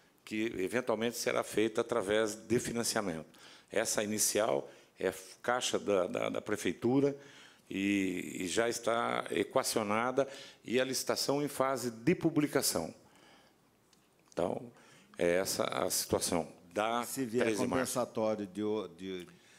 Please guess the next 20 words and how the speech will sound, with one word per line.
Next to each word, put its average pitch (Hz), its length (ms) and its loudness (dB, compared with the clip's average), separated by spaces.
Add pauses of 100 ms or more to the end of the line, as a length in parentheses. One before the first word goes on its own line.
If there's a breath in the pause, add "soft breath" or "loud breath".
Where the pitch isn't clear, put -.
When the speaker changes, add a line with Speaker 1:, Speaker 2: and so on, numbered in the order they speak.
(120 loud breath)
Speaker 2:
de 95 100 -14
qualquer 107 300 -4
Speaker 1:
Ah, 113 240 2
Speaker 2:
outra. 95 320 -6
Speaker 1:
existe 123 420 2
uma 143 160 4
grande 156 600 2
possibilidade 120 1000 2
de 120 120 4
que 123 120 2
o 110 40 6
trecho 110 420 4
dois 107 420 4
e 95 40 -6
três 123 580 0 (400 loud breath)
seja 123 420 4
beneficiado 131 1080 2
através 107 580 2
de 110 100 2
uma 117 480 2